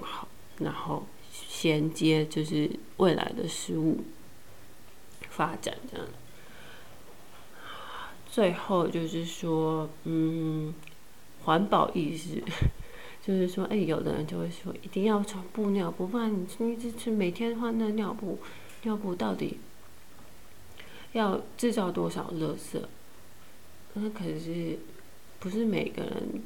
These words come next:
愿意这样子洗带屎的尿布啊，<laughs> 然后每一个人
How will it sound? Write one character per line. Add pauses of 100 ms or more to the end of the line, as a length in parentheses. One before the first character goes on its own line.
(140)
愿
意 (220)
这
样
子
洗 (1300)
带
屎
的
尿 (240)
布
啊，
<laughs>
然
后
每
一
个
人